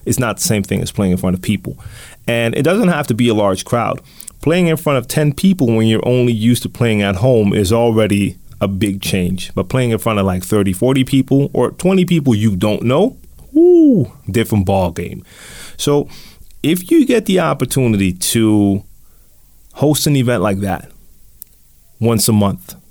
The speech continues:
maybe more, but once a month at least, and you guys can get together.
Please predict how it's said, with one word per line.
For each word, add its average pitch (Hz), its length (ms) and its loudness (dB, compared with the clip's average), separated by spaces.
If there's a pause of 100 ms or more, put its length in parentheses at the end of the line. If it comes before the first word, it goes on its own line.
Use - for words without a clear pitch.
(1400)
maybe 101 300 2
more, 104 340 4
but 107 260 0
once 110 340 0
a 104 40 2
month 101 340 -2
at 107 140 -2
least, - 520 -4 (640)
and 104 520 -2
you 117 220 0
guys 107 340 0
can 101 120 0
get 98 180 -2
together. 95 480 -2